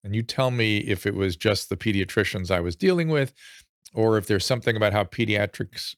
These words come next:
pediatricians are trained. But in internal medicine, y-, e-, everything has at least a provisional construct to it, a name, a diagnosis. The, the theory is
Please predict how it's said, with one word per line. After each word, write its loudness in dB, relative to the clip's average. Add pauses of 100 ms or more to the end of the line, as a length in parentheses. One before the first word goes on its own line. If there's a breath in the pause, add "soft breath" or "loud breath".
(100)
pediatricians -2
are -2
trained. 2 (800 loud breath)
But 2 (140)
in 2
internal 4
medicine, 2 (1080)
y-, -2 (120)
e-, 2
everything 4
has 4
at 2
least 4
a 4
provisional 2 (180)
construct 0
to 2
it, 0 (160)
a -4
name, 2
a -4
diagnosis. 0 (340 loud breath)
The, 2
the 2
theory 4
is 2